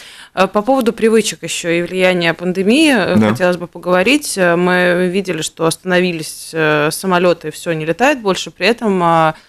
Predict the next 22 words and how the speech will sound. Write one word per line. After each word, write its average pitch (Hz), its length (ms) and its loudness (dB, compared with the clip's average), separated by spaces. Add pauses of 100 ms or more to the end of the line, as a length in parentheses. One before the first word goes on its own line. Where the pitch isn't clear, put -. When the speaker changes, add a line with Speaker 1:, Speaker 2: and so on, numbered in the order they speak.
(100)
Speaker 1:
люди 185 260 -2
стали 180 280 0
выбирать 165 400 0
там 151 160 -6
по 156 80 -8
той 165 160 0
же 160 140 0
Латвии, 233 420 2
потом 160 320 -8
по 156 80 -18
Прибалтике. 202 640 -2
Сейчас 202 440 -2
выбирают 165 520 -2
либо, 151 480 0 (260)
э, 147 440 0
там, 147 180 -4
кто 170 240 -2
велосипеды, 143 1200 -2 (160)
кто, 156 280 -2
кто - 200 -12
на 170 140 -2
машинах. 226 520 0